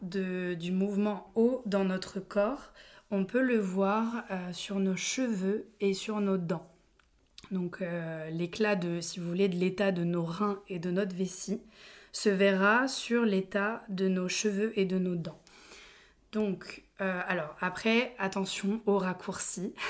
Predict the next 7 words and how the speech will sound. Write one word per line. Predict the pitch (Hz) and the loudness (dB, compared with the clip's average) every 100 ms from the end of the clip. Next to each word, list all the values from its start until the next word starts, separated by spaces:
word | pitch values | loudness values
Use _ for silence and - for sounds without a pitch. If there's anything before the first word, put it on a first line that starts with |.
| - | -2
<laughs> | 202 190 | -2 -2
Ça | - 196 | -6 0
ne | 190 | 2
veut | 180 175 | 2 0
pas | 202 | 0
dire | 190 185 254 262 - - - - - _ - | 2 2 0 -2 -12 -18 -18 -20 -20 _ 2
que, | 233 214 208 | 8 10 10